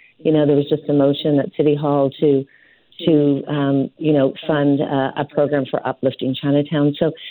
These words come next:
I think this is really a new beginning. I think that's what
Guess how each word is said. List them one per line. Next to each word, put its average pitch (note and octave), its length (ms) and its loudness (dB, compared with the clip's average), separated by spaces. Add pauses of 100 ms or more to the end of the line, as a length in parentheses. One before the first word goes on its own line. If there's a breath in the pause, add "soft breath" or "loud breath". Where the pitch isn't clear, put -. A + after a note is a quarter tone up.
(160 loud breath)
I F3+ 160 0
think A3+ 200 2
this B3+ 140 2 (100)
is F#3+ 180 2 (100)
really D#3+ 400 2
a D3+ 80 -2
new D3+ 180 2
beginning. B2+ 500 -2
I - 60 -16
think D3+ 200 -6
that's - 220 -4
what - 200 -4